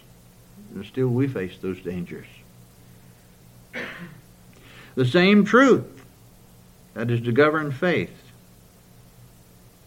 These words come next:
in the same one. The same gospel. That was the warfare of the apostles to establish the one gospel of God's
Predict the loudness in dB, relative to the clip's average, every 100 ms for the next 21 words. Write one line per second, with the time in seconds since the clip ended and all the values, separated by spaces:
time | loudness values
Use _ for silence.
0 | -20 _ -20 -20 -20 -20 -20 -10 -6 -4
1 | -4 -4 -4 -4 -6 -6 -8 -18 -20 _
2 | -20 -20 -20 -20 -20 -20 -20 -20 -20 _
3 | _ -20 -20 -20 -20 -20 -20 -20 -20 _
4 | -20 -20 -20 _ -8 -8 -2 -2 0 -2
5 | -4 -8 -14 -20 -20 -20 -20 -20 _ -20
6 | -20 -20 -20 _ -20 -18 -10 -8 -4 -4
7 | -2 -2 -2 -6 -20 -20 -20 -20 -20 -20
8 | -10 -4 -2 -4 -6 -6 -8 -14 -20 -16
9 | -12 -12 -10 -10 -10 -10 -12 -10 -10 -8
10 | -4 -4 -4 -6 -8 -10 -8 -4 -2 -2
11 | -6 -8 -8 -8 -8 -8 -8 -8